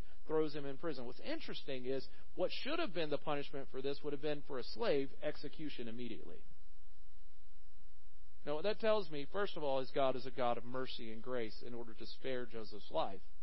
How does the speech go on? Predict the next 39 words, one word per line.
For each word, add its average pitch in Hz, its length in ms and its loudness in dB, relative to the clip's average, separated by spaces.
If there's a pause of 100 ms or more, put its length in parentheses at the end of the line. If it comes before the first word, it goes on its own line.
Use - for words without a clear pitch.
(140)
even 139 220 -2
though 131 140 0
he 123 120 -2
was 110 100 0
thrown 113 260 0
in 98 80 -2
prison. 127 340 0 (680)
The 135 60 0
second 202 380 0
thing 135 140 0
it 139 100 0
probably 135 440 0
tells 123 300 0
me 123 140 0
is 123 120 -2
that - 140 -2
Potiphar 165 440 0
didn't 131 240 0
trust - 260 0
his 110 160 0
wife. - 420 0 (2500)
He 160 80 0
probably 180 320 2
went, 143 240 0 (180)
"Nah, 143 1200 -2
I 135 60 -2
don't 127 140 -2
know 127 80 -2
how 127 100 0
much 123 240 -2
I 117 100 -2
can 113 140 -2
trust 110 260 -2
what - 100 -2
you're 110 120 -2
telling 101 260 -2
me 98 60 -4
right 92 220 -2
now." - 160 -2